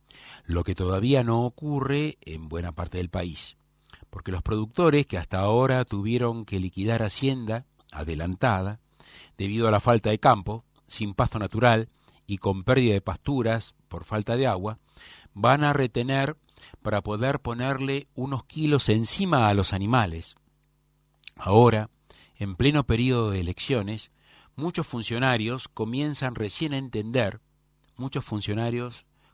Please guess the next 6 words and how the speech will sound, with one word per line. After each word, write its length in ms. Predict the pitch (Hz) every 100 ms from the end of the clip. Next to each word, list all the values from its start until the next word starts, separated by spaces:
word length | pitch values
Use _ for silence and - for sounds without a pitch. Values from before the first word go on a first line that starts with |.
| -
comienzan 520 | 95 117 135 123 113
recién 400 | 104 95 143 135
a 100 | 123
entender 540 | 139 113 110 104 95 - _ _ _ - _ _
cómo 260 | - 185 165
funciona 1080 | - 113 107 - - 123 101 95 98 98